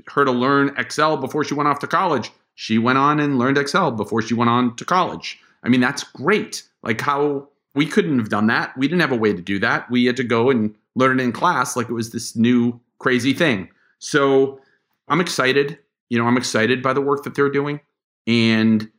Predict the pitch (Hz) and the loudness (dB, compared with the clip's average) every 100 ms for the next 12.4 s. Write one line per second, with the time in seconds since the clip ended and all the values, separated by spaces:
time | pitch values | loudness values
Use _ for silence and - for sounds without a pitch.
0 | _ 117 117 110 - 127 120 113 110 95 | _ -2 -2 -4 0 2 2 0 -2 2
1 | 107 104 110 110 107 - - 98 104 123 | 2 2 2 2 2 -4 -4 -2 0 -2
2 | 107 107 101 - 104 107 101 98 - 110 | 0 0 0 -2 0 0 0 -2 -4 0
3 | 107 104 104 - - _ _ _ _ 107 | 2 2 2 -2 -6 _ _ _ _ -2
4 | 110 101 104 120 117 120 110 113 110 107 | 0 0 0 0 0 0 2 2 0 -4
5 | - 101 104 120 120 123 113 117 127 113 | -4 -4 0 -2 0 0 0 -2 -4 -2
6 | 120 113 120 123 120 113 110 101 101 104 | 0 0 0 2 2 0 -2 -2 0 0
7 | 104 104 107 104 117 113 110 113 113 113 | 2 0 -2 -4 0 2 2 2 0 0
8 | - _ _ _ _ 143 139 147 143 151 | -6 _ _ _ _ -2 -2 -2 0 2
9 | 139 147 147 - 139 135 127 131 127 - | 4 2 0 -4 -2 0 0 -2 -2 0
10 | 135 135 123 120 127 120 131 117 - 104 | 0 2 0 0 -2 0 -2 -2 -4 -4
11 | 123 120 127 127 120 139 143 139 127 123 | -2 -2 0 -2 0 0 2 0 0 2
12 | 123 123 123 120 | 2 2 2 -2